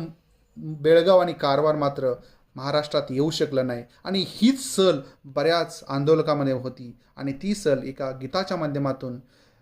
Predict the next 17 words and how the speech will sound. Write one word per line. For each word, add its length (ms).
लोकशाहीर 440
अण्णाभाऊ 320
साठे 260
यांनी 200
मांडली. 360
आज 280
एक 200
ऑगस्ट, 340
साहित्यरत्न 680
लोकशाहीर 540
अण्णाभाऊ 400
साठे 320
यांची 260
जयंती. 520
अण्णाभाऊ 380
साठे 360
यांनी 360